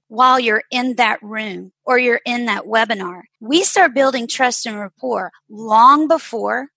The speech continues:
We want to keep it going during the event, and we can keep that going long after. So, for example, before I do a webinar, before I do a workshop, I'm gonna reach out to those participants. And there are a lot of fun ways that you can do that and engaging ways. I mean, send them a ted Talk to watch or send them a quick survey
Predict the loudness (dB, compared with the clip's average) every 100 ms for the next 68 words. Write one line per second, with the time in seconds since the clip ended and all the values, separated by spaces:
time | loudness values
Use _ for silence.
0 | _ -2 0 2 2 0 -2 -2 -2 -4
1 | -4 -4 -6 -6 -4 -4 -4 -4 -6 -6
2 | -8 -8 -6 -4 -4 -4 -4 -4 -4 -2
3 | -4 -4 -6 -6 -6 -2 -2 0 2 0
4 | -2 -14 -16 _ -20 -20 0 0 2 2
5 | 2 2 0 0 0 -2 -6 _ -2 -2
6 | 2 4 4 4 2 0 0 0 -2 -4
7 | -6 -8 -10 -8 0 2 2 0 -4 -2
8 | -4 -2 -2 -2 -4 _ -2 2 2 2
9 | 0 0 2 2 -2 -6 -6 -6 -6 -10
10 | -8 -8 -8 -8 -10 -10 -16 -8 -2 2
11 | 2 2 2 2 0 -2 0 0 -2 -2
12 | -4 -6 -10 -12 -12 -12 -8 -4 0 0
13 | -2 -4 -2 0 -2 -6 -8 -10 -10 -8
14 | -8 -10 -12 -6 0 2 2 0 -2 -4
15 | -2 -2 -2 -2 -12 -10 -10 -10 -16 -4
16 | -2 0 0 2 2 0 0 -2 -2 -2
17 | -2 -2 -4 -8 -14